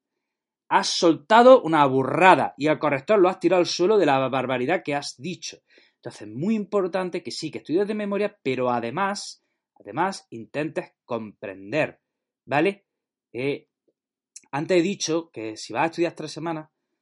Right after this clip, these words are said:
mira, si la primera semana y la segunda semana ves que te lo sabes todo de memoria, la tercera semana, por ejemplo,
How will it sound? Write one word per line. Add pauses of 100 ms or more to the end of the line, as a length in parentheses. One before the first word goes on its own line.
(180)
mira,
si
la
primera
semana
y
la
segunda
semana
ves
que
te
lo
sabes
todo
de
memoria,
la
tercera
semana,
por
ejemplo,